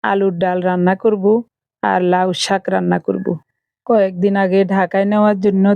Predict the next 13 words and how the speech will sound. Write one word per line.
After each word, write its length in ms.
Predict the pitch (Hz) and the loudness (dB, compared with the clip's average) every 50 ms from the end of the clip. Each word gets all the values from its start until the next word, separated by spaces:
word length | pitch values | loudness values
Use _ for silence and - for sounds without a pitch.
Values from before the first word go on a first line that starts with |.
| 196 - | 2 2
তিনটা 320 | 214 202 196 190 - 208 208 | 2 2 2 2 2 -2 -2
পাতুরি 440 | - 214 196 175 - 190 180 185 180 | -2 -4 -4 -2 0 0 0 0 -2
করেছিলাম 580 | - - 185 214 214 - - 208 196 190 190 190 190 | 0 0 0 0 0 0 -2 0 0 0 0 0 2
রুই 240 | 190 190 190 190 190 | 2 4 4 4 4
মাছের, 420 | 196 208 208 190 - - 196 208 214 - _ _ _ _ _ _ _ _ _ _ _ _ - | 4 2 2 2 2 0 0 0 0 -2 _ _ _ _ _ _ _ _ _ _ _ _ -2
তো 40 | 226 220 226 - | -2 0 2 2
ওগুলি 420 | 196 190 180 190 208 202 214 220 220 220 214 - _ _ _ _ _ _ _ _ _ _ _ _ _ - - | 0 0 2 2 2 2 2 2 0 0 -2 -4 _ _ _ _ _ _ _ _ _ _ _ _ _ -4 0
পরে 220 | 202 196 190 190 190 | 0 0 2 0 -2
ডিপ 260 | 175 165 190 190 180 - | 0 2 2 2 2 2
ফ্রিজে 300 | - 214 208 190 214 208 | 2 2 2 2 2 0
রেখে 280 | 202 190 175 - 226 226 | 0 0 0 0 -2 0
দিয়েছি। 360 | 196 208 202 190 - - 214 196 | 2 2 2 2 0 0 -2 0
ভাবছিলাম 560 | 175 202 190 185 - - - 196 190 202 | 0 0 -2 -2 -4 -2 -2 -2 0 0